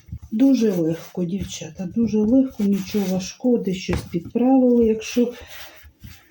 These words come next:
щось не виходить. І так само посередині ось тут. Ось тут посередині.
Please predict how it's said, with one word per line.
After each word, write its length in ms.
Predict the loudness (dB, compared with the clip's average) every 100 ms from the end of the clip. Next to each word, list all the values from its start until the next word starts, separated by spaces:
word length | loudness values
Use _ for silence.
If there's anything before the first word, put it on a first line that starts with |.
| -20 _ -20 _ -20 -20 -20 -20 _ -20
щось 360 | -14 -4 -4 2
не 120 | 2
виходить. 1000 | 2 0 0 2 4 4 4 0 -4 -12 -4
І 80 | -2
так 280 | 0 -4 -4
само 460 | -4 -2 0 -2
посередині 880 | -2 -4 -2 -2 0 0 2 2 0
ось 140 | -10 -18
тут. 160 | -20 -20 -20 -20 -20 -20 -16 -4
Ось 340 | 0 0 -2
тут 180 | -8 -8
посередині. 760 | -8 -6 -4 -4 -6 -8 -10